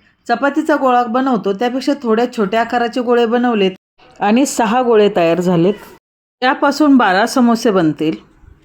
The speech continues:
लाटताना तेलाची गरज भासत नाही, कारण आपण तेलाचं मोहन टाकलेलं आहे. समोसा बनवताना आपण चपाती ज्याप्रमाणे बनवतो,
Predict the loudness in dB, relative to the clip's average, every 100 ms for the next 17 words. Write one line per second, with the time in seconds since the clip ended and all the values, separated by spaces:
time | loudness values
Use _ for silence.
0 | -8 -2 -2 -2 -2 0 0 -2 0 0
1 | 0 -2 0 0 0 0 -2 -2 -2 -2
2 | -2 -2 -2 0 -2 -4 0 0 0 0
3 | -2 0 -2 -2 -2 -2 0 0 0 -4
4 | -6 _ _ _ _ _ _ _ _ _
5 | _ -2 2 4 4 2 2 2 2 0
6 | 0 0 2 2 2 2 0 0 2 2
7 | 2 0 0 0 2 2 2 0 -2